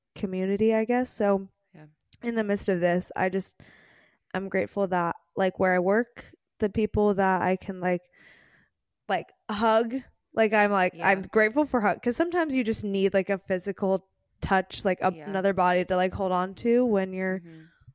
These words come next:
Speaker 1: like, not doing well. So I'm, I'm grateful for that. Um,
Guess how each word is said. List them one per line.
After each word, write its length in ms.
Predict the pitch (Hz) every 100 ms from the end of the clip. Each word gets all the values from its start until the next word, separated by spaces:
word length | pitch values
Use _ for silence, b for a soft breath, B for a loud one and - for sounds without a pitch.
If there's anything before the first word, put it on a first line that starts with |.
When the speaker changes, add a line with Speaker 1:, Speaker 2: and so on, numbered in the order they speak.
| _
Speaker 1:
like, 240 | 190 185
not 220 | 202 175 196
doing 240 | 208 220
well. 240 | 226 233
So 180 | 233 214
I'm, 160 | 220 214 -
I'm 160 | 214
grateful 320 | 220 233 226
for 160 | 262 269
that. 480 | 196 185 185 185 - b b b b b b _
Um, 680 | - 214 214 208 208 208 208